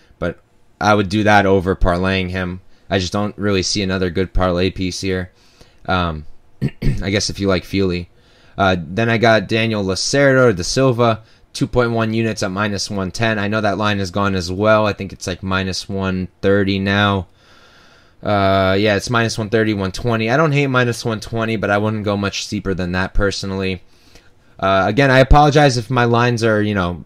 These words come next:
better than what's available now. I do post it all on Twitter, though, so if you follow me there, you have gotten to catch them. Uh, Gabe Green, I got one point one five units at minus one fifteen.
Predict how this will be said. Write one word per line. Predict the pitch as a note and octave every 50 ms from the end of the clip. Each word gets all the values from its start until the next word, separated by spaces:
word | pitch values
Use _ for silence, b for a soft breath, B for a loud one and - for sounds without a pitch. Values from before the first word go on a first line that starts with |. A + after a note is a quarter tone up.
| _ -
better | F2+ D#2+ - A2 G#2+ G#2+ A2
than | G2 G#2+ G2+ G2
what's | G2 G2 -
available | G2+ E2+ - G#2+ G#2+ G#2+ G2 G2+ G2+
now. | F#2+ F#2+ G2 G2 G2+ G2
I | F2+ F2+ F2+
do | D#2+ G#2 A2+ -
post | - B2 A2+ A2 - -
it | G#2
all | G2 G2+ G2+
on | F#2+ F#2 F2+
Twitter, | - - D#3+ E3 D#3 D3+ D3
though, | C3+ C#3+ C#3 C3+ C3
so | A#2+ - - B2 A2 G#2 G2
if | G2 G2 - -
you | G2+ F#2+
follow | - A#2 A2+ A2 A2+ A2
me | G#2 G2+
there, | F#2 G#2 G#2+ G#2+ G#2+
you | G2+ F2+ F2+ F2
have | F#2 G2 G2 G2 F#2+
gotten | F2+ G2 E2+ D#2+ F#2 F#2 F2+
to | - F2+ E2+
catch | - - A2 G#2+ G#2 - - -
them. | G#2+ G#2 G#2 G2 F#2+ _ _ b b b b b b b b b b
Uh, | - F#2 E2 E2 E2+ - - - C3+ - _ _ -
Gabe | - C3 C3+ C3 A#2+
Green, | G2+ A2 B2+ C3+ C3+ C3 B2+
I | A2+ A2
got | F#2 G#2+ G#2+ G#2+ G2+ F#2
one | G2+ A#2 B2 B2
point | A#2 - B2 A#2 -
one | A#2 A#2 A2+ A2
five | - - A2+ A2 G2
units | F#2 G2 A2 A2+ A2+ G#2+ - -
at | - -
minus | F#2 F#2+ F#2+ F#2+ F2+ - - F#2+
one | F2+ F2
fifteen. | - - D#2 - - - C#3 C3+ C3 B2 A#2+ A#2